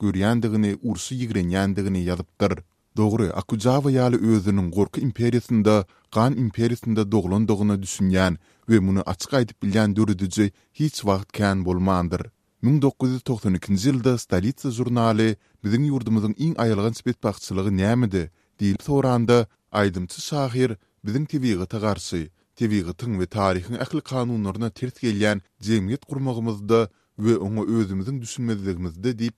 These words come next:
jogap berdi. Şeýle-de ol bu bedbagtçylygy sindem hakyky derejesinde düşünilmeýändigini aýdypdyr. Şahyryň sonda welilik bilen nyktamagyna görä, "Biz o bolsumyz ýaly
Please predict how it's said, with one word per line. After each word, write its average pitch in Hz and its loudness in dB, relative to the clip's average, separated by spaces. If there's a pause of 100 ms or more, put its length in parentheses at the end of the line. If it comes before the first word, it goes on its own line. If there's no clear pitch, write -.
jogap 107 -4
berdi. 92 -2 (260)
Şeýle-de 113 -2
ol 127 -4
bu 147 -4
bedbagtçylygy 120 -4
sindem 107 -2
hakyky 104 -10
derejesinde 117 -4
düşünilmeýändigini 120 -4
aýdypdyr. 87 -4 (380)
Şahyryň 101 -4
sonda 147 -4
welilik 120 -2
bilen 135 -2
nyktamagyna 101 -4
görä, 113 2 (300)
"Biz 123 -2
o 127 -2
bolsumyz 107 -4
ýaly 104 2